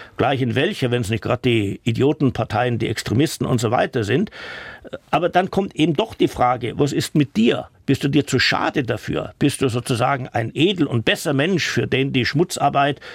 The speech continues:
des politischen Engagements nicht in Frage käme?“ Darauf hatte ich dann irgendwann keine Antwort mehr und deshalb bin ich dann neunzehnhundertvierundneunzig der Partei beigetreten, von der ich mindestens einundfünfzig Prozent der Grundsätze teile.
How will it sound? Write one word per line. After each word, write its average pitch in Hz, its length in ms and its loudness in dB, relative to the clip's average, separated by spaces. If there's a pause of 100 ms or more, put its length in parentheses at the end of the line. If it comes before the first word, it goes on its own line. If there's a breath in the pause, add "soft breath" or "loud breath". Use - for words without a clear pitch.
(120 loud breath)
des - 100 0
politischen 139 480 2
Engagements 127 560 0
nicht 120 160 -2
in 113 100 0
Frage 127 380 -2
käme?“ 117 320 -2 (300 loud breath)
Darauf 175 340 2
hatte 147 140 0
ich - 80 -4
dann 127 140 0
irgendwann 131 300 2
keine 123 280 -2
Antwort 151 340 -2
mehr 151 220 2 (260 loud breath)
und - 160 -2
deshalb 127 240 0
bin 139 140 2
ich 127 80 0
dann 117 160 -2
neunzehnhundertvierundneunzig 131 1040 0 (380 loud breath)
der 135 120 0
Partei 143 360 0
beigetreten, 135 680 0
von 127 200 0
der 131 140 0
ich 120 140 -2
mindestens 139 460 0
einundfünfzig 127 580 0
Prozent - 420 -2
der - 60 -2
Grundsätze 123 520 0
teile. 156 380 2